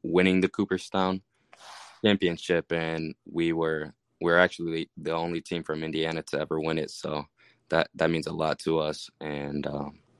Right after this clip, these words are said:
yeah, let's see, what else? There's so, there's so many stories I have. Uh, yeah, I, I can't even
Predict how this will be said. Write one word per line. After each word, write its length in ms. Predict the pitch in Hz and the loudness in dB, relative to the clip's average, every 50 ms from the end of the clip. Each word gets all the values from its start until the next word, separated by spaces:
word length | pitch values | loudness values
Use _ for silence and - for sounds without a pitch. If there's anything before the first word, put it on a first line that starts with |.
| _ _ _ _ - - - - - - _ _ _ _ _ - - | _ _ _ _ -20 -20 -18 -18 -20 -20 _ _ _ _ _ -2 2
yeah, 400 | 85 87 87 87 87 87 87 85 82 - - - - | 6 8 8 8 8 6 4 2 -2 -8 -18 -10 -8
let's 220 | 87 85 - - | -8 -8 -8 -8
see, 180 | - 71 73 76 | -6 -6 -4 0
what 220 | 76 85 95 92 | 4 6 6 6
else? 380 | 90 82 82 82 82 82 - - | 6 4 2 -2 -6 -8 -6 -4
There's 200 | - 95 95 - | -2 -2 -2 0
so, 280 | - - 95 87 82 78 - _ - | 0 0 2 2 0 -2 -4 _ -2
there's 200 | 101 107 - - | -2 -2 0 2
so 120 | - 90 | 2 2
many 180 | 82 80 76 73 | 2 2 -2 -4
stories 400 | - - - 80 80 78 73 76 | -4 -2 0 2 2 2 2 0
I 80 | 76 | -2
have. 320 | 76 76 76 78 78 76 - _ _ _ _ _ _ _ _ _ _ _ _ _ _ _ _ _ _ - - | -2 -4 -8 -8 -8 -10 -14 _ _ _ _ _ _ _ _ _ _ _ _ _ _ _ _ _ _ -8 -4
Uh, 440 | - - - 50 50 78 80 - 80 - - _ - _ _ _ _ _ _ _ _ _ _ _ _ _ _ _ _ _ _ _ _ _ _ _ _ _ - | -2 0 0 0 0 0 -2 -4 -6 -8 -14 _ -20 _ _ _ _ _ _ _ _ _ _ _ _ _ _ _ _ _ _ _ _ _ _ _ _ _ -8
yeah, 300 | - 87 87 82 78 62 - - - | -4 0 0 0 0 0 -4 -6 -2
I, 100 | - 87 - - | -2 -2 2 2
I 100 | - 98 | 2 2
can't 200 | 95 - 101 87 | 4 4 2 2
even 160 | 82 73 69 | 2 0 -2